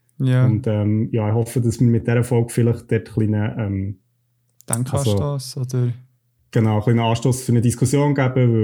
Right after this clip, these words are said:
Speaker 2: weil, äh, ich glaube, wir müssen nicht die ganze Zeit behaupten, wie cool das wir alle sind und wie abgeklärt, weil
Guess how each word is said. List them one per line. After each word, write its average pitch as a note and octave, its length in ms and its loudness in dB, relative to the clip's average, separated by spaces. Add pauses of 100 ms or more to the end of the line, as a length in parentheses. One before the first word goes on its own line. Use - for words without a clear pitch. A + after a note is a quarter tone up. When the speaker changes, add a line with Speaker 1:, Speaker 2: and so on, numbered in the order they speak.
(120)
Speaker 2:
weil, G2+ 340 0
äh, G#2+ 60 0
ich G#2 40 -2
glaube, A2 200 0
wir A2 40 4
müssen A2 220 0
nicht A2 120 0
die G#2 40 0
ganze G#2+ 240 -2
Zeit - 80 -2
behaupten, G#2+ 300 -2
wie G2+ 160 -2
cool C3+ 160 2
das C3 120 -2
wir C3+ 120 0
alle A#2 180 2
sind B2 240 0
und A2 100 0
wie A2 120 -2
abgeklärt, A#2+ 560 -2
weil G#2 220 -2